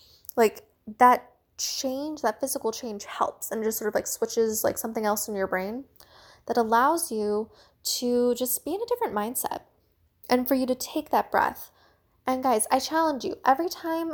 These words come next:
you get up from your desk or from wherever you're working from these days, to every time you get up, if it's not work-related, and if it's during the workday, obviously, if it's not work-related, um, or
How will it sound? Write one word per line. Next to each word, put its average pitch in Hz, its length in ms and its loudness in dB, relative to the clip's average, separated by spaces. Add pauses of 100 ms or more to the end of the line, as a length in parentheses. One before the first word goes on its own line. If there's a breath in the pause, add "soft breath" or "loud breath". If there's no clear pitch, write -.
you 233 520 2
get 233 140 0
up 233 180 0
from 247 140 -8
your 220 160 -4
desk 254 500 2
or 208 180 2
from 214 160 -10
wherever 220 320 0
you're 208 180 2
working 214 400 -4
from 208 520 -2
these 214 260 -2
days, 202 540 0 (720 soft breath)
to - 320 0
every 269 160 6
time 302 160 -2
you 294 80 -2
get 233 160 2
up, - 300 2 (1000)
if 214 140 -2
it's - 140 0
not 254 200 8
work-related, 214 800 2 (100)
and 214 80 0
if 214 140 0
it's 208 100 -2
during 190 200 -4
the 185 40 -4
workday, - 400 -2
obviously, - 480 -2 (280 soft breath)
if 233 60 -8
it's 214 100 -2
not 233 200 2
work-related, 226 760 0 (580 soft breath)
um, 202 560 4
or - 400 2